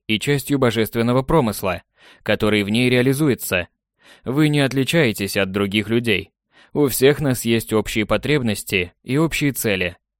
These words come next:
У нас всех одинаковые отношения с Богом.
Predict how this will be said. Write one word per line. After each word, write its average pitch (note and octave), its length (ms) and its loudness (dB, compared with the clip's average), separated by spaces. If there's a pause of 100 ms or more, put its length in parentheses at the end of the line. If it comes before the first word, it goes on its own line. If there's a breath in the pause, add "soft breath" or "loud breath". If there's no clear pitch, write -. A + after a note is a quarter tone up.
(360 soft breath)
У C3 120 -2
нас D#3 180 0
всех C#3 320 0
одинаковые A#2 600 2
отношения A2+ 600 0
с A#2+ 60 -6
Богом. G2+ 460 0